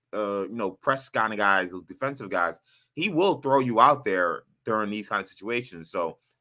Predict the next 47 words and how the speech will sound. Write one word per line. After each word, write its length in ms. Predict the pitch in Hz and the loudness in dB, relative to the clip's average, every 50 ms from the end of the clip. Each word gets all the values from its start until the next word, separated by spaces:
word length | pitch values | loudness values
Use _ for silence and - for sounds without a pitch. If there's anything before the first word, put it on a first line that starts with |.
| _ _ _ - | _ _ _ -2
it 60 | 85 | 4
didn't 200 | - 135 139 127 | 6 6 6 8
necessarily 360 | 123 120 120 - 127 117 113 | 4 2 2 2 0 2 2
work 240 | 107 104 107 - - | 2 0 -2 -2 0
well 180 | 104 107 104 98 | 4 4 4 6
at 80 | 92 | 6
all 200 | 104 127 139 - | 6 8 8 6
for 140 | - - 107 | 4 2 -4
the 100 | 95 90 | -10 -8
Knicks 440 | 87 92 90 85 - - - - - - 95 | -8 -8 -8 -8 -10 -12 -16 -16 -16 -14 -12
in 140 | 92 90 | -10 -6
that 180 | 90 87 87 - | -6 -6 -6 -6
series 220 | - 92 90 85 | -6 -10 -10 -10
against 180 | 87 85 85 - | -12 -14 -14 -14
the 60 | 73 | -8
Hawks. 440 | - 120 123 110 92 - - - - _ _ _ _ _ _ _ _ | -2 2 2 2 2 0 -4 -12 -20 _ _ _ _ _ _ _ _
I 140 | - 92 98 | 0 2 2
don't 100 | 98 98 | 2 2
know 200 | 98 95 95 92 | 0 0 0 0
if 80 | 82 | 0
maybe 200 | 95 95 95 92 | -2 -4 -2 -2
he'll 160 | 92 98 92 85 | -2 -2 -4 -2
say, 160 | - 87 80 | -2 -2 0
"That 140 | 85 90 90 | 2 2 2
didn't 160 | 90 90 87 | 0 -2 -4
work, 180 | 90 90 85 | -6 -6 -6
so 80 | - 87 | -6 -6
I 60 | 87 | -6
won't 160 | 85 80 78 | -6 -8 -10
do 160 | 78 85 78 71 | -12 -12 -12 -10
it 80 | 69 | -8
here." 260 | 90 95 113 123 95 | -6 -4 -2 -2 -2
I, 280 | 60 50 - - 90 113 | -2 -4 0 2 2 2
I 40 | 117 | 2
tend 160 | - 107 92 | 0 -6 -10
to 80 | 87 - | -10 -10
think 180 | 98 82 80 | -10 -10 -8
that 160 | 87 82 76 | -6 -6 -6
he 160 | 85 101 101 87 | -6 -8 -12 -10
may 240 | 85 92 95 95 | -6 -6 -6 -6
still 260 | 92 - - 92 85 - | -6 -8 -10 -10 -10 -10
give 200 | - - - - | -10 -10 -10 -12
McBride 340 | 76 69 _ - 82 80 | -14 -16 _ -6 -6 -4
that 120 | 78 76 71 | -4 -4 -6
opportunity. 580 | 69 69 _ - - 113 110 101 92 85 76 | -6 -8 _ -12 -12 -12 -10 -10 -8 -8 -6
And 160 | 82 85 80 - | -8 -8 -8 -10
g-, 180 | 90 87 82 | -14 -14 -14